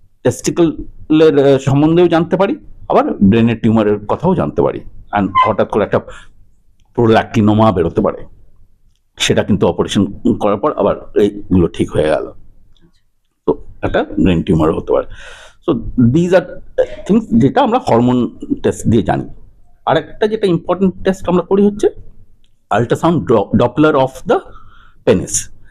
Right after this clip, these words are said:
তাতে আমরা ব্লাড ফ্লোটা দেখতে পারি, শুধু ব্লাড ফ্লো না, প্লাস ভেনাস ফ্লোটাও কেমন আছে, whether, আহ, ইনসাফিসিয়েন্সি আ-, আছে কিনা, যে, যেটা বললাম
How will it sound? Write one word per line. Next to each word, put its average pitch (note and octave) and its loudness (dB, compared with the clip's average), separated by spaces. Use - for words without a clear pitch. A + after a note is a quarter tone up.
তাতে C#3+ 2
আমরা F#3+ 2
ব্লাড C3 4
ফ্লোটা A2+ 2
দেখতে D#2+ -2
পারি, F3 0
শুধু C#3 0
ব্লাড B2+ 2
ফ্লো E3+ 2
না, B3 0
প্লাস A3 -2
ভেনাস C#3+ 2
ফ্লোটাও F#3+ 2
কেমন D3+ 2
আছে, A#2 -2
whether, A#2+ 2
আহ, F#2 2
ইনসাফিসিয়েন্সি D3 2
আ-, F#2 2
আছে - -2
কিনা, - 2
যে, E2 0
যেটা G2 0
বললাম E2 0